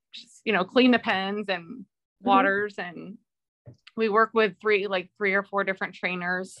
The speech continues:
Speaker 1: from Oklahoma to Texas to California that take, um, our horses in to either finish 'em or, you know, just get them, like, a reset where they exercise them for two weeks and then that kind of refreshes their memory,
Speaker 2: Mm.
Speaker 1: um, so that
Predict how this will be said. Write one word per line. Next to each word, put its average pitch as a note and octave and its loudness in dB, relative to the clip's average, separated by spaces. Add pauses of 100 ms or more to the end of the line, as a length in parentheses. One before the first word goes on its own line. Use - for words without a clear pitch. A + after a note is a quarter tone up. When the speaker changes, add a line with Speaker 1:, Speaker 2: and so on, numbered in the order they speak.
(540)
Speaker 1:
from F#3+ 0
Oklahoma G3+ -4
to F3+ -4
Texas G3 -8
to F#3+ -12
California F3+ -2
that F3+ -2
take, F3+ -6 (220)
um, F#3 -6 (300)
our G3+ 2
horses F#3 -2
in F3+ -2
to F3+ -2 (320)
either G#3 0
finish C4 -2
'em A3 -4
or, F3 -2 (320)
you G#3 -8
know, F#3 -6
just - -10
get G#3 0
them, F#3+ 0
like, F3+ -2
a F3+ 0
reset G3 -2
where F3+ -8
they F3+ -4
exercise F#3 -6
them F#3 -12
for F#3 -8
two F3+ -4
weeks F3+ -8
and F3+ -12
then E3+ -6
that E3 -6
kind F#3 -2
of F3 -2
refreshes F3 -4
their E3+ -2
memory, F3+ -4 (200)
Speaker 2:
Mm. D4 -4
Speaker 1:
um, - -4
so - -4
that F#3 2